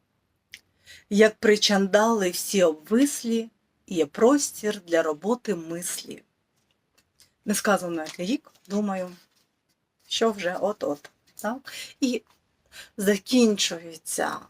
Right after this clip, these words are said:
розділ, цей кохальний відділ, таким віршем. О вікінгу, брутальним будь, гвалтуй жінок, в кінці дороги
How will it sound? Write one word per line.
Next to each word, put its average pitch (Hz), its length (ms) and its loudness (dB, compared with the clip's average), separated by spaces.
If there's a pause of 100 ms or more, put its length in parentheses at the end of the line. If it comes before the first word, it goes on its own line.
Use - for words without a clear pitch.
(120)
розділ, 165 800 -2 (140)
цей - 80 -18
кохальний 180 680 -6
відділ, 226 420 -2
таким 196 420 -10
віршем. - 400 -4 (960)
О 254 180 2
вікінгу, 175 880 -6 (380)
брутальним 202 880 0
будь, - 540 -10 (300)
гвалтуй 190 600 4
жінок, 190 720 -4 (260)
в - 120 -14
кінці 208 440 0
дороги 175 720 4